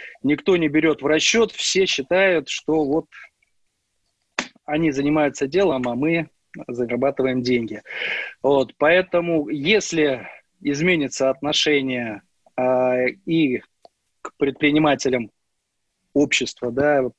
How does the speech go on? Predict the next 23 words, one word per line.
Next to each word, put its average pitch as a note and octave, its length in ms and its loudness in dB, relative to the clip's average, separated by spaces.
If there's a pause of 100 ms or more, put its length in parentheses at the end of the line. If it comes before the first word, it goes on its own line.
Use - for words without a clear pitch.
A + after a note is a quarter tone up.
(420)
и D3+ 200 4
как D3 420 0
изменится C#3 500 2
отношение C#3 680 0 (540)
именно, C#3+ 540 4
а, C#3+ 720 2
потребителей, E3 800 0
да, D#3+ 300 2 (480)
вот C#3 260 -6
тогда D#3+ 460 0 (100)
станет D#3 420 -2
значительно C3+ 500 -6
легче. B2+ 480 -2 (220)
Если F#3+ 320 -2
с E3+ 80 -4
точки G3+ 320 -2
зрения E3+ 360 2
государства F#3+ 680 0
говорить, C3+ 360 0 (1040)
ну, F3+ 240 -4 (760)
ребят, D3 340 -2 (320)
не G#3+ 140 0
мешайте. C3+ 560 -2